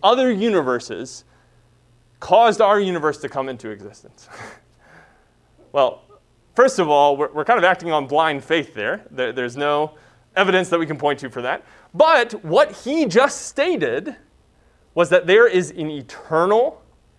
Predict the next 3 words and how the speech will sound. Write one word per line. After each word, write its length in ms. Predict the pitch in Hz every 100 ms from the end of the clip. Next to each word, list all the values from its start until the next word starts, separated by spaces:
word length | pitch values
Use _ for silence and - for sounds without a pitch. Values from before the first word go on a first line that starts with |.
| _ _ _ _ _
non-physical 1120 | 127 143 175 202 - 160 131 110 110 104 107 _ _ _ _ _ _
first 240 | - 110 -
cause. 380 | - - -